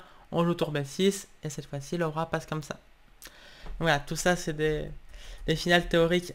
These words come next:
à connaître. Du coup, sur roi D cinq, c'est terminé. Si le roi attend, on fait roi C cinq, euh, si la tour attend, par exemple, on fait roi C cinq. Évidemment, le roi noir ne peut pas partir non plus trop loin, parce que s'il va trop loin,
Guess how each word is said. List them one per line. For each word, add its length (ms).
à 100
connaître. 460
Du 140
coup, 120
sur 160
roi 120
D 100
cinq, 320
c'est 180
terminé. 540
Si 200
le 100
roi 240
attend, 460
on 100
fait 140
roi 180
C 160
cinq, 220
euh, 120
si 180
la 80
tour 180
attend, 340
par 160
exemple, 320
on 80
fait 120
roi 140
C 160
cinq. 320
Évidemment, 260
le 80
roi 300
noir 240
ne 80
peut 140
pas 120
partir 400
non 140
plus 320
trop 180
loin, 240
parce 140
que 80
s'il 300
va 120
trop 180
loin, 320